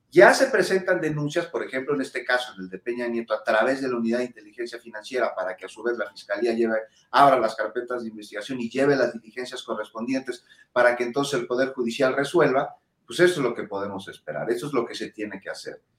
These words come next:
Julio. Y, y, y ya te digo,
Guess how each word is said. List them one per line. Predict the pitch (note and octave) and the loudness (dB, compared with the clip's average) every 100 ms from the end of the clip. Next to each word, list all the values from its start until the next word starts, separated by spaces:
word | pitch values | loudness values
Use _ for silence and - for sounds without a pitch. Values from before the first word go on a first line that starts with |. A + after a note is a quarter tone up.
| _ _ | _ _
Julio. | - F2+ D2+ - _ _ - | -6 -6 -6 -12 _ _ -4
Y, | C3 E3+ F#3 - _ _ _ - | 2 2 0 -8 _ _ _ -4
y, | E3+ F#3 F#3+ | -2 0 -2
y | E3+ | 6
ya | G#3+ A#3 | 6 6
te | - | 0
digo, | A#3 G3 - - | -2 -2 -4 -10